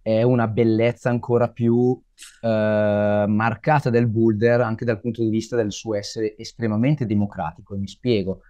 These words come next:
Eh, ed è per questo che tante volte io mi, mi, mi infastidisco, mi arrabbio a fronte della proprio estrema massificazione che porta le persone tutte su quelle linee già sviluppate, in quelle aree, eh, senza guardarsi intorno. Cioè, a differenza di, della, di un'arrampicata in falese o dell'alpinismo stesso, dove che comunque richiede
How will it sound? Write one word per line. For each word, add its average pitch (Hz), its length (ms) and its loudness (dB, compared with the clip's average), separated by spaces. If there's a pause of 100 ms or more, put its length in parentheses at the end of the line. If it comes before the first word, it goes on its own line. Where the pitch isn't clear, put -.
(200)
Eh, 95 220 -8
ed 104 80 0
è 104 60 0
per 101 140 -4
questo 135 240 -4
che 113 80 -2
tante 120 220 -2
volte 120 240 2
io 120 100 4
mi, 120 260 2
mi, 120 220 2
mi 127 420 0
infastidisco, 139 720 -2
mi 131 140 2
arrabbio 120 440 4
a - 20 2
fronte 123 320 -2
della 113 240 2
proprio 123 360 0 (280)
estrema 135 460 2
massificazione 135 800 0
che 143 120 0
porta 123 240 2
le 120 100 4
persone 120 340 -6
tutte 131 180 -4
su 107 120 -12
quelle 120 180 2
linee 120 160 0
già 113 100 -2
sviluppate, 117 540 0
in 117 60 -2
quelle 110 220 0
aree, 135 340 4 (220)
eh, 113 180 -4
senza 131 360 -2
guardarsi 117 500 0
intorno. 113 420 -4
Cioè, 117 140 -6
a 113 40 0
differenza 135 460 0
di, 131 260 2 (300)
della, 120 360 2
di 120 80 -2
un'arrampicata 123 520 0
in 123 80 -4
falese 120 460 0
o 107 120 0
dell'alpinismo 113 680 -4
stesso, 117 420 -4
dove 104 240 -10
che 110 100 -18
comunque 120 320 -6
richiede 127 400 0